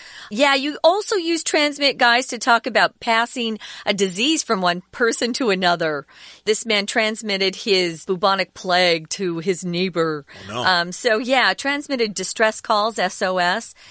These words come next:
Speaker 1: as Tom was saying, and they were hoping someone would hear it and come to help.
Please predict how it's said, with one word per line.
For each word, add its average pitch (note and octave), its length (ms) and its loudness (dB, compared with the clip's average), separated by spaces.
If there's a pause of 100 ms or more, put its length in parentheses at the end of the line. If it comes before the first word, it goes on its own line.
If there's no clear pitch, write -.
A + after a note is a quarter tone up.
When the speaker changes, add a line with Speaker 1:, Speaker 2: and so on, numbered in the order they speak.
(240)
Speaker 1:
as E3+ 220 0
Tom F3 280 0
was E3+ 100 -8
saying, E3+ 400 -4
and F#3 100 -2
they G3 60 4
were G#3 140 -2
hoping C#4+ 760 0 (360)
someone F4+ 480 0
would E4 140 -2
hear E4 460 0
it C#4 380 4
and C4+ 260 -4
come C4+ 260 0
to C#4+ 140 0
help. C#4 540 0